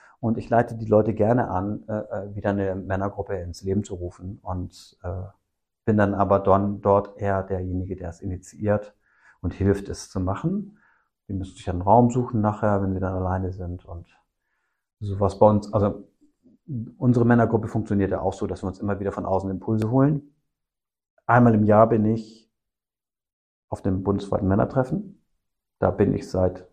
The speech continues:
zweitausendzwei jedes Jahr.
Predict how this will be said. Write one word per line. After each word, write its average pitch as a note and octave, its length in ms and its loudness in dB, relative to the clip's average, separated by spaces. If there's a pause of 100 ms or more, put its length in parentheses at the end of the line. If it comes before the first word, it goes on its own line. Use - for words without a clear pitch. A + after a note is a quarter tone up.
(300)
zweitausendzwei F#2 1300 0 (400)
jedes A#2 260 0
Jahr. F#2 420 -2